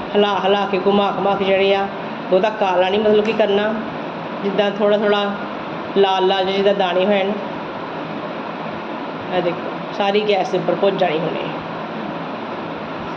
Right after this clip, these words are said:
ਬਾਜ਼ਾਰ 'ਚ ਜਿਹੜੀ ਮਿਲਦੀ ਪਈ ਹੈ ਅੱਜ ਕੱਲ੍ਹ, ਬਾਜ਼ਾਰ 'ਚ ਜਿਹੜੀ ਆ ਰਹੀ ਹੈ,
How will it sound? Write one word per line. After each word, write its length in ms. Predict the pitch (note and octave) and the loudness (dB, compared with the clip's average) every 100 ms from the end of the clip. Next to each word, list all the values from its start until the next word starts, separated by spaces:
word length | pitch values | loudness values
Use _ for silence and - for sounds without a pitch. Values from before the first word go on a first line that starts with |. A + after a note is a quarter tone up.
| - - - - - - - - - - - - - - - - - - - - | -8 -8 -8 -8 -8 -8 -8 -8 -8 -8 -8 -8 -8 -8 -8 -8 -8 -8 -8 0
ਬਾਜ਼ਾਰ 340 | G3 G3 F#3+ F#3+ | 2 2 0 0
'ਚ 100 | G3+ | 2
ਜਿਹੜੀ 200 | G#3+ A3 | 2 4
ਮਿਲਦੀ 300 | G#3+ F#3+ G3+ | 4 4 4
ਪਈ 260 | G3+ G#3 | 6 6
ਹੈ 40 | G#3 | 4
ਅੱਜ 120 | G3 | 2
ਕੱਲ੍ਹ, 140 | G3+ | 2
ਬਾਜ਼ਾਰ 340 | G3+ F#3 F3 F3+ | 2 2 2 0
'ਚ 80 | |
ਜਿਹੜੀ 300 | F#3+ G#3 G#3+ | 0 0 2
ਆ 120 | G#3+ F#3+ | 2 4
ਰਹੀ 240 | F#3 G3 | 4 4
ਹੈ, 120 | G3+ | 2